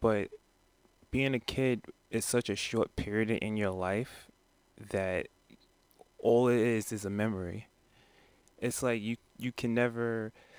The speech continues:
really see yourself like, "I was really enjoying that." It's like, "I remember enjoying stuff like this. I remember going, doing this." It's not like you're sitting, you're, you're actively putting yourself into that situation over and over again. No,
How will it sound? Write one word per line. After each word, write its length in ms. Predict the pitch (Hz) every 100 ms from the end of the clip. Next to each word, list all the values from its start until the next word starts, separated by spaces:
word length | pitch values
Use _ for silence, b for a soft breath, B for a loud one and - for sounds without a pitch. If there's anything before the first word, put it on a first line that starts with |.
| B
really 280 | 117 123 123
see 220 | - -
yourself 420 | 123 117 - 113
like, 180 | 113 -
"I 80 | 123
was 220 | 151 135
really 300 | 120 131 135
enjoying 480 | 127 113 127 135 92
that." 240 | 90 90 -
It's 240 | 120 -
like, 180 | 113 107
"I 60 |
remember 680 | 117 113 98 98 151 110 90 -
enjoying 560 | 98 92 87 92 90
stuff 300 | 90 92 95
like 220 | 92 87 -
this. 420 | 90 - - - 107
I 60 |
remember 720 | 110 101 95 117 110 95 95
going, 340 | - 95 92 90
doing 300 | 95 90 -
this." 320 | 95 101 -
It's 160 | 110 -
not 180 | 110 80
like 200 | 101 110
you're 100 | 107
sitting, 560 | - - - 110 101 - _ _ -
you're, 300 | 117 104 76 -
you're 140 | -
actively 460 | 123 120 113 117 110
putting 360 | - - - 120
yourself 420 | 110 - 110 -
into 240 | 98 -
that 220 | 101 98
situation 640 | - 104 - 98 104 101 95
over 240 | 98 95
and 80 | 95
over 240 | 104 98
again. 260 | 87 90 87
No, 160 | 135